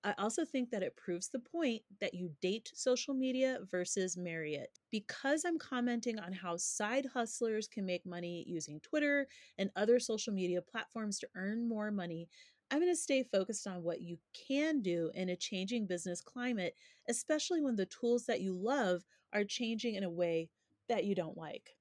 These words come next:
Pinterest also comes to mind. It was the gift that kept on giving until the engineers decided to change the algorithm and killed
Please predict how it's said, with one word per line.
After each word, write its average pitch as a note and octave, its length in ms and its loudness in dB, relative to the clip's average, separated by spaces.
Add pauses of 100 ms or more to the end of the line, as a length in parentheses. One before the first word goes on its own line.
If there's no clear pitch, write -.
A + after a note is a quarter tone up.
(120)
Pinterest G4 520 4
also G3+ 320 4
comes A3+ 260 -4
to - 80 -4
mind. A3+ 400 0
It D#4 80 6
was G#4 160 4
the D4+ 180 6 (120)
gift G3 220 4
that G#3 200 2
kept - 300 -4
on G3 260 0
giving F#3 320 0
until G3+ 260 0
the G#3 160 4
engineers A3+ 600 2
decided F#3 440 0
to - 80 -12
change G3 340 -4
the A#3+ 140 0
algorithm G3+ 600 2 (340)
and A3 220 0
killed C#4 460 4